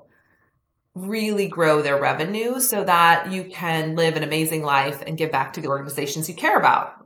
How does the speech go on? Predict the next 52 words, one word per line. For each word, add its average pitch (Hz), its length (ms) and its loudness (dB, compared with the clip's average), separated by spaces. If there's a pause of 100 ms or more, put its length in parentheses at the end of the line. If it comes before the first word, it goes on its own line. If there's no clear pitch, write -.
(120)
and 269 220 2
really 320 220 0
serve 269 320 0
your 226 140 -4
clients, 185 480 0
your 160 80 -10
customers 160 440 -6
at 151 100 -8
the - 60 -10
highest - 220 -2
level. - 360 -4 (180)
So 302 120 0
it's 320 120 2
all 294 260 8
of 294 40 2
those 208 200 2
things. 170 240 0
So 220 160 0
I'm, 220 100 -4
I'm 233 240 -2
super 311 340 -2
committed 185 440 -2
to 170 60 0
that. - 300 4
And 214 120 0
over 247 140 2
the 254 80 0
holidays, 247 800 2 (920)
uh, 196 340 0
I - 60 -2
hope 214 180 -2
you 196 60 0
had 170 100 2
a - 20 -8
great 165 200 0
holiday - 300 -4
break, - 260 -8
by - 80 -6
the - 60 -8
way. 175 120 0
Over 180 100 -2
the 202 60 -2
holidays, 208 400 4
I 185 40 -4
was 170 100 -4
thinking 190 240 -2
a 175 40 0
lot 165 160 6
about 160 300 2
you, 220 380 0
our 165 240 4
listeners, 160 720 0